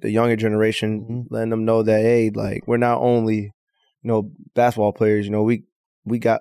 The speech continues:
Speaker 1: other talents
Speaker 2: For
Speaker 1: and
Speaker 2: sure.
Speaker 1: other dreams and aspirations, you know. So I really do look up to J R, you know. He was a vet for me, truly, that really helped me out and helped me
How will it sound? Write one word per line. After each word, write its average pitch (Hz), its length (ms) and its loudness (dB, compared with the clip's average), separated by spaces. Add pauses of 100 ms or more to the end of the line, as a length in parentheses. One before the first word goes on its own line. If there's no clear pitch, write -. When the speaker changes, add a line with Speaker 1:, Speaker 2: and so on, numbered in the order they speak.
Speaker 1:
other 117 200 4
talents 107 480 -4
Speaker 2:
For 107 60 -8
Speaker 1:
and 101 100 -8
Speaker 2:
sure. 104 220 -4
Speaker 1:
other 110 360 2 (420)
dreams 117 380 0
and 107 80 -4
aspirations, 104 720 -2
you 92 80 -12
know. 95 180 -6
So 101 360 -2 (520)
I 123 140 0
really 139 260 2
do 135 160 2
look 127 160 2
up 117 140 0
to 113 100 -4
J 113 180 2
R, 110 300 0
you 110 140 -8
know. 110 320 -4 (120)
He 131 140 2
was 123 320 2 (560)
a 113 140 -2 (100)
vet 110 320 0
for - 120 -6
me, 123 180 2
truly, 123 400 2
that 107 300 2 (440)
really 113 380 2
helped 110 200 2
me 107 160 2
out 107 180 2
and 98 260 -4
helped 104 220 0
me 104 260 -2